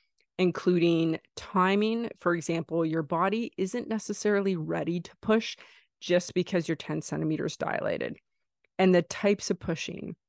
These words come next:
So you don't necessarily have to be holding your breath, as well as pushing position options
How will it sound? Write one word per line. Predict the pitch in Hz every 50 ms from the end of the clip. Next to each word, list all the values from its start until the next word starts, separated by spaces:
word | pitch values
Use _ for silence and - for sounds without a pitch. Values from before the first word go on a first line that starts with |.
| _ _ _
So | - - - 190
you | 190
don't | 226 269 285 - -
necessarily | 214 226 226 220 - 226 226 - 233 233 233 233 233 220
have | 202 - - - 196 196 - -
to | - 220
be | 196 220 214
holding | 208 - - 185 190 196 180 196 196 190 185
your | 175 175
breath, | 165 - 175 170 - - - _ _ _ _ _ _ _ _ _ _ _ _ _ _ _ _ _ - -
as | 190 165 165
well | 180 196 208
as | 214 202 -
pushing | - - - - 226 226 - - 254 220 202
position | 202 - 165 165 165 160 - 151 - -
options | - 143 - - - - - - - - - 175 -